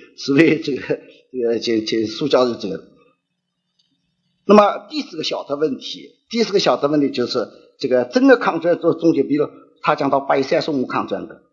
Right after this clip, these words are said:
这个白山淞沪抗战，据我们的统计，因为我，我和余指导先生写过一本，只要是余指导先生写的，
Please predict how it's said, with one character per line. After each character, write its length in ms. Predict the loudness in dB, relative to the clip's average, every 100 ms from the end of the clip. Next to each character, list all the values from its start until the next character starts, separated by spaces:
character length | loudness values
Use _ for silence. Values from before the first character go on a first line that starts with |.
| _ _ _ _ _ _
这 100 | 4
个 280 | 6 8 8
白 240 | 6 2 4
山 260 | 2 0
淞 260 | 0 -4 -4
沪 120 | -4
抗 220 | -2 0
战， 200 | 0 -2
据 240 | -2 -6 -4
我 360 | -2 0 4
们 140 | 6 6
的 80 |
统 200 | 6 2
计， 180 | 0 0
因 120 | 6
为 60 | 8
我， 300 | 8 6 2
我 240 | 4 4
和 120 | 4 -2
余 180 | -4 -8
指 180 | -4
导 140 | -2 -2
先 200 | -4 -2
生 140 | -2
写 220 | -2 -4
过 140 | -4 -4
一 80 | -2
本， 200 | -2 -4 -10 -20 -6
只 120 | 4
要 100 | 4
是 180 | 4 -8
余 140 | -12
指 140 | -6 -2
导 120 | 0
先 160 | -2
生 180 | -2 -2
写 280 | 0 -4 -4
的， 220 | -6 -6